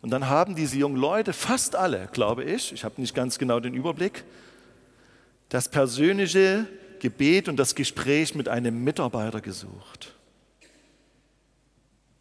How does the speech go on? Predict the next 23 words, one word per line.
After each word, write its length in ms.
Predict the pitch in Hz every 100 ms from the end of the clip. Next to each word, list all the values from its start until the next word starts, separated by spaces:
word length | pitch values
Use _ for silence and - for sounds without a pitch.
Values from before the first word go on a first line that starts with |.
| _ _ _ _ _ _ _ _ _ - -
Und 120 | 113
sie 100 | 120
hatten 240 | 139 - 135
ein, 500 | 135 139 135 127 123 - - - - _ _ _ _ _ -
ein 220 | 127 127
Blatt 440 | - 147 165 - 131
und 120 | 127
auf 100 | 120
diesem 240 | 147 147
Blatt 320 | 120 156 180
standen 360 | - 160 180 143
diese 280 | 135 127 -
Zusagen 680 | - 165 175 135 127 135
Gottes. 540 | 110 120 101 110 - - - _ _ _ _ _ _ _ _ _ _ _ _ _ _ _ _ _ _ _ _ _ _ _ _ _ _ _ _ -
Aber 140 | 113
auf 80 | 117
dem 120 | 127
Blatt 180 | 113 127
stand 200 | - 110
auch 80 | 113
noch 120 | 113
was 140 | 104 107
anderes. 500 | 104 107 107 -